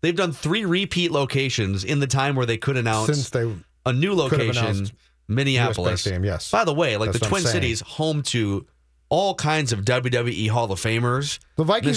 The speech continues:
Speaker 1: Mister
Speaker 2: botched it.
Speaker 1: Perfect,
Speaker 2: The
Speaker 1: Ravishing Rick Rude, uh, Road Warrior Animal, who's got a podcast. He was on our
Speaker 2: Lay
Speaker 1: show,
Speaker 2: the
Speaker 1: Radio Row.
Speaker 2: blame where the blame belongs. The Vikings botched this.
Speaker 1: Oh, no one disagrees with you, of course. And it
Speaker 2: Vince
Speaker 1: wa-
Speaker 2: got mad, and now Vince is carrying out a vendetta,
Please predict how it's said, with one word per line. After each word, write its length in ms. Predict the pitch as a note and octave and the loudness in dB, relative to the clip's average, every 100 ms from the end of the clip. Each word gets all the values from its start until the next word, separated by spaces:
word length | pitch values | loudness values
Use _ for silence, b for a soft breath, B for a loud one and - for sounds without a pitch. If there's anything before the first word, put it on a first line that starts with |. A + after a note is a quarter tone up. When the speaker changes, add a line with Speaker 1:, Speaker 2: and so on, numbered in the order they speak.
| - | 2
Speaker 1:
Mister 40 | |
Speaker 2:
botched 140 | C#4+ D3+ | 0 2
it. 60 | D#3 | 2
Speaker 1:
Perfect, 400 | A#2+ D#3+ E3 - | 2 0 -2 -2
Speaker 2:
The 60 | |
Speaker 1:
Ravishing 440 | C3 D3 D3+ D#3+ C#3 | 0 2 0 0 0
Rick 160 | C3+ | 0
Rude, 420 | G#2+ D3 D#3 D#3+ C#3+ b b b b _ | 0 0 0 -2 -4 b b b b _
uh, 300 | - G#2+ A2 - | -2 0 0 0
Road 320 | A#2+ C#3 D3+ | 0 2 2
Warrior 400 | D3+ D#3 D3 B2+ | 0 2 0 0
Animal, 460 | A#2 D3 D#3 D#3 C#3+ | 0 0 0 0 0
who's 180 | B2+ | 0
got 140 | A2+ C#3 | 0 0
a 40 | |
podcast. 560 | B2 C3 C#3 C#3+ C#3 - | 0 0 0 0 0 -2
He 40 | |
was 120 | C3 C3+ | 0 2
on 100 | C3+ | 2
our 80 | |
Speaker 2:
Lay 120 | C3+ F3 | 2 2
Speaker 1:
show, 60 | |
Speaker 2:
the 60 | G3+ | 2
Speaker 1:
Radio 180 | C3 C3 | 2 2
Row. 40 | |
Speaker 2:
blame 260 | F3 F3 E3+ | 2 2 0
where 320 | E3+ C3 D3 | -2 0 0
the 80 | D3+ | 0
blame 400 | B2 C#3+ D3 D3 - - | 0 0 0 -2 -4 -4
belongs. 600 | B2+ B2+ G2+ E2 D#2+ - - | 0 0 0 -4 -8 -14 -2
The 100 | C3+ | 0
Vikings 440 | C3 D3+ D3+ D3 | 2 0 0 -2
botched 360 | G#2+ A2+ F2 - | -2 -2 -4 -12
this. 100 | - | -4
Speaker 1:
Oh, 140 | F#4+ F4 | 0 0
no 260 | E4 G3 | 2 2
one 120 | C4 | 0
disagrees 460 | A#3+ G#3+ G3 G3+ E4 | 0 -2 0 0 0
with 100 | C4 | 0
you, 100 | A#2+ | -2
of 60 | A2+ | 0
course. 380 | G3 D4+ - - b b b b - | 0 0 -4 -8 b b b b 0
And 140 | A2 | 2
it 40 | G3 | 2
Speaker 2:
Vince 180 | G#3 - | 2 0
Speaker 1:
wa- 80 | G#3 | 0
Speaker 2:
got 180 | A#3 | 0
mad, 360 | F3+ E3 D#3+ D#3+ | 0 0 0 -2
and 120 | C#3+ | -2
now 180 | C#3 C3+ | 0 0
Vince 520 | B2 B2+ F#3 F3+ - | 0 0 0 -2 -6
is 180 | - B2 | -4 -2
carrying 280 | - E3+ F3+ | 0 2 2
out 140 | F3+ | 0
a 80 | F3 | 0
vendetta, 560 | D#3+ F#3 E3 C#3+ C3+ | 0 0 0 0 0